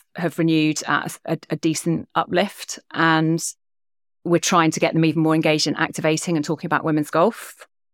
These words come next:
So certainly positive with current relationships. I haven't delved deeply enough, to be honest, into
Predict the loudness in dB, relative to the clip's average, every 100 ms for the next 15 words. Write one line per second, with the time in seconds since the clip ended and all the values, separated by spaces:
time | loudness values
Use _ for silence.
0 | _ -6 4 6 6 4 0 _ _ _
1 | _ _ -10 2 4 4 2 0 0 -2
2 | -2 -2 0 0 2 2 2 0 2 2
3 | 2 0 2 2 2 -2 -12 _ _ -2
4 | 0 2 2 2 2 2 -2 -2 -2 0
5 | 0 2 0 -2 0 2 4 2 0 -2
6 | 0 2 0 0 2 2